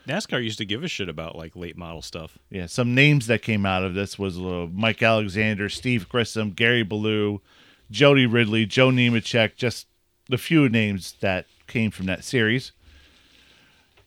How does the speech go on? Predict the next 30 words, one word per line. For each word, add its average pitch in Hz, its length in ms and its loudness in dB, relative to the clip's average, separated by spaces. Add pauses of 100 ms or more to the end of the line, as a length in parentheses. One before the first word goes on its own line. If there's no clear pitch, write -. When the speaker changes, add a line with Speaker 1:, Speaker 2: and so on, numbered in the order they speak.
(100)
Speaker 2:
In 113 340 -2
his 117 220 0
time 151 260 8
down 139 220 8
there, 147 160 6
he 131 140 4
collected, 123 680 2
uh, 101 340 2
sixty-one 147 760 -2
top 139 320 0
tens 127 380 0
and 98 120 -4
earned 107 200 -2
five 127 380 4
victories 95 520 -6
in 90 100 -6
that 82 180 -6
series. 76 500 -12 (460)
Speaker 1:
Hmm. 147 140 -8 (140)
Speaker 2:
In 156 220 2
nineteen 135 380 4
eighty-nine, 123 560 2
Rick 131 180 0
Crawford 127 460 2
won 123 180 0
the 107 100 -2
coveted 123 380 -2
Snowball 131 540 0
Derby 113 480 0
at 78 180 -8